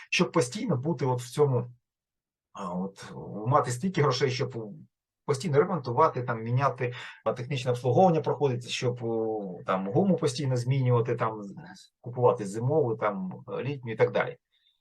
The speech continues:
Що я роблю? Я заклав таку суму в бюджет, заклав.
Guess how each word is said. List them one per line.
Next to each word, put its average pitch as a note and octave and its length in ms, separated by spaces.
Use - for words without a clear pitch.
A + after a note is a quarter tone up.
Що - 380
я C#4 140
роблю? D#3 160
Я G3+ 140
заклав F#3 320
таку D3 200
суму C3+ 220
в B2 80
бюджет, E3 400
заклав. A2+ 360